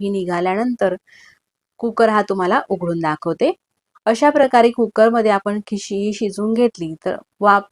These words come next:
ही छान अशी दाबली जाते शिटीमुळे, त्यामुळे मस्त अशी ही खिशी शिजते. पण पातेल्यात तसं नाही, वाफ ही झाकण ठेवल्यानंतर सुद्धा निघत असते.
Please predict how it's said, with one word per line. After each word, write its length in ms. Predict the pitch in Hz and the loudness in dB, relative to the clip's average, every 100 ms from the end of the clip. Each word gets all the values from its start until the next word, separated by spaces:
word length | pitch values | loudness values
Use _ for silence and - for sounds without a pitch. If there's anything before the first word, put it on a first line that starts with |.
| _ | _
ही 120 | 220 208 | -8 -6
छान 280 | - 226 214 | -2 0 0
अशी 280 | 202 - 233 | -2 -4 -4
दाबली 380 | 208 190 175 226 | 0 0 0 0
जाते 400 | 214 170 - 320 392 _ | 2 2 2 0 0 _
शिटीमुळे, 640 | - 226 208 208 208 208 165 _ - _ - | -8 -6 -2 -2 0 0 -4 _ -20 _ 2
त्यामुळे 340 | 220 220 214 | 2 2 0
मस्त 480 | 208 208 - _ 226 | 0 -4 -6 _ 2
अशी 280 | 233 233 214 | 2 2 -6
ही 180 | 202 220 - _ _ | -4 -6 -8 _ _
खिशी 380 | 240 220 214 202 - _ _ - | -6 -4 -6 -6 -12 _ _ -4
शिजते. 480 | 233 185 - 180 - 165 _ _ _ _ - _ | -4 -4 -2 -2 -2 -10 _ _ _ _ -20 _
पण 140 | 214 | -2
पातेल्यात 480 | 202 214 202 233 220 220 | 2 2 2 2 2 2
तसं 260 | 220 220 208 | -4 0 -2
नाही, 180 | 196 196 | 0 0
वाफ 220 | 196 190 - | 2 2 0
ही 140 | 220 | -4
झाकण 400 | 214 220 190 196 | -2 -2 0 -2
ठेवल्यानंतर 520 | 208 214 190 190 185 196 | -2 0 0 -2 -4 -4
सुद्धा 320 | 214 185 196 | -6 -4 -2
निघत 420 | 202 196 220 220 | -2 0 0 0
असते. 360 | 196 - 226 | -2 0 2